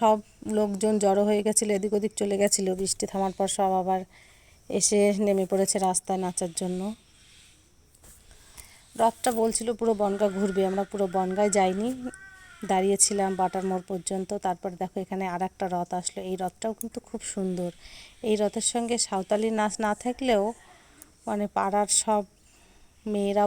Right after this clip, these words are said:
বউরা নাচ করছিল একই রকম সেজে, খুব ভাল লাগছিল। তো তারপরে চলো দেখাই, দেখো বৃষ্টি পড়ছে, ছাতা নিয়ে তাও সবাই ব্যস্ত রথ দেখতে। রথ মানেই বৃষ্টি, রথ মানেই জিলিপি ভাজা। তারপর দেখো চলে এলাম গরম গরম জিলিপি কিনতে।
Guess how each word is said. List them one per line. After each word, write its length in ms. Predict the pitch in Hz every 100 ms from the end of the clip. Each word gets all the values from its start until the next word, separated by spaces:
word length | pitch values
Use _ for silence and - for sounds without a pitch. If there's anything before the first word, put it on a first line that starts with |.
| 190
বউরা 300 | 196 202 202 190
নাচ 140 | 180 -
করছিল 340 | 202 - - 185 202
একই 140 | 180 190
রকম 200 | 190 202 196
সেজে, 260 | - 170 190 -
খুব 100 | 240 190
ভাল 120 | 190 185
লাগছিল। 340 | 180 165 180 170 170 - - - - - - - - - - -
তো 60 | 233 226
তারপরে 360 | 208 190 220 208
চলো 180 | 208 208 202
দেখাই, 260 | 202 - 208 208
দেখো 180 | 196 220 196
বৃষ্টি 300 | 220 - 240 220
পড়ছে, 320 | 226 - 233 208
ছাতা 280 | - 185 214 202
নিয়ে 160 | 202 190
তাও 160 | 202 185 185
সবাই 260 | - 180 185 180 - 190
ব্যস্ত 360 | 196 180 - - 190 185 202
রথ 160 | 190 180 175
দেখতে। 340 | 190 - - 185 185 - - - 226
রথ 140 | 233 233
মানেই 220 | 226 226 220
বৃষ্টি, 320 | 208 - - 226 196
রথ 140 | 190 185
মানেই 220 | 180 180 180
জিলিপি 280 | 185 180 180
ভাজা। 200 | 180 185 185
তারপর 240 | 190 180 190 185
দেখো 160 | 185 185
চলে 160 | 185 185
এলাম 140 | 185 180 175
গরম 180 | 185 185
গরম 160 | 185 185 175
জিলিপি 280 | 185 180 185
কিনতে। 280 | 185 175 -